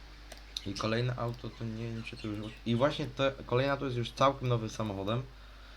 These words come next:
Jest to B M W E trzydzieści cztery, oczywiście tu jest A trzydzieści cztery, jak to zawsze. Yy, no. No i tak.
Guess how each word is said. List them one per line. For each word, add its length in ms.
Jest 160
to 100
B 240
M 120
W 40
E 100
trzydzieści 320
cztery, 320
oczywiście 420
tu 160
jest 200
A 80
trzydzieści 380
cztery, 400
jak 200
to 80
zawsze. 420
Yy, 240
no. 160
No 80
i 100
tak. 120